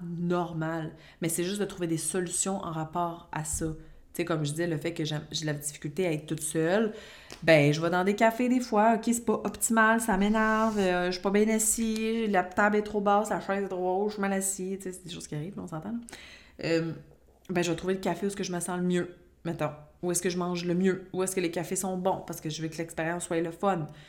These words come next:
Tu sais, c'est, c'est tout ça, là. Fait que, euh, voilà. Trouvez des solutions par rapport à vos problématiques et surtout identifiez vos problématiques.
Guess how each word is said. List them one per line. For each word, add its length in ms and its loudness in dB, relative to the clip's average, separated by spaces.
Tu 100 -6
sais, 80 -4
c'est, 80 -6
c'est 180 -4
tout 160 -12
ça, 260 -6
là. 100 -4
Fait 180 -8
que, 160 -14
euh, 140 -12
voilà. 540 0
Trouvez 260 -4
des 140 0
solutions 440 -4
par 140 -10
rapport 240 -4
à 40 -4
vos 100 -6
problématiques 580 -2
et 80 -4
surtout 460 -6
identifiez 720 -2
vos 80 -6
problématiques. 560 -4